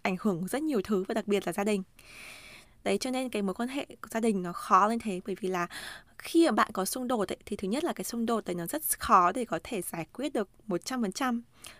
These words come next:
rất khó để có thể giải quyết được tận gốc. Có những trường hợp bạn sẽ phải chấp nhận, sẽ luôn luôn có cái căng thẳng ở cái khía cạnh nào đấy trong cuộc sống của bạn, trong cái mối quan hệ với gia đình, và bạn vẫn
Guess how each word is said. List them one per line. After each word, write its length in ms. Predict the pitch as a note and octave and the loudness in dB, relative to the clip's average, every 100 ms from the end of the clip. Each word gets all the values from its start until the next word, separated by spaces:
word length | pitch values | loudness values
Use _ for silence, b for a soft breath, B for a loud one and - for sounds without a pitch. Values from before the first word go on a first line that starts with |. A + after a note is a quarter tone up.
| B | B
rất 180 | D#4 - | -8 -8
khó 380 | - A#3+ F#3+ F#3+ | 2 6 8 6
để 120 | A#3+ | 0
có 120 | - | -4
thể 140 | A#3+ G3 | -4 -4
giải 180 | - | -4
quyết 140 | - B3+ | -4 -4
được 120 | B3 | -2
tận 120 | - - | -6 0
gốc. 180 | C#4+ E4+ _ b b _ - | 0 0 _ b b _ 2
Có 120 | A3 | 4
những 140 | A#3 | 4
trường 160 | C#4 C4+ | 0 -2
hợp 240 | B3+ A#3 - | 2 0 2
bạn 180 | - G#3+ | -4 -2
sẽ 200 | - A#3 - | -4 -6 -6
phải 180 | D4 F#3+ | -8 -6
chấp 140 | C4 | -6
nhận, 220 | C4 D4 - _ _ - | -4 -4 -6 _ _ -8
sẽ 180 | A3 A#3 | -4 -2
luôn 240 | C4+ C#4+ | -2 -2
luôn 280 | C#4+ C#4+ B3+ | 0 -2 0
có 200 | G#3 F3 | 0 0
cái 120 | F#3 | -2
căng 200 | - A#3+ | -4 -4
thẳng 220 | C#4 A3 - | -4 -6 -6
ở 180 | - E3 | -6 -6
cái 380 | - E3 E3 G#3 B B B - | -6 -4 -4 -6 B B B 0
khía 140 | G3+ | 2
cạnh 240 | - C#4+ - | 2 0 0
nào 200 | F#3+ F3 | 0 2
đấy 200 | E3 E3+ | 2 0
trong 160 | A#3+ | -4
cuộc 140 | A3+ F#3+ | -6 -4
sống 180 | E3 | -6
của 100 | F#3 | -4
bạn, 180 | G3+ G3+ A3 _ _ | -4 -4 -6 _ _
trong 240 | - A#3+ | -4 -4
cái 120 | A3+ F#3+ | -2 -2
mối 140 | F3+ | -2
quan 140 | G#3+ | -4
hệ 200 | B3+ B3 - - - - | -4 -6 -8 -20 -20 -2
với 120 | F3 | 0
gia 120 | A3+ | 2
đình, 240 | A#3 G3+ F3 B B B | 4 2 0 B B B
và 120 | - F#3+ | 0 2
bạn 240 | G3+ - | 2 0
vẫn 140 | - | -4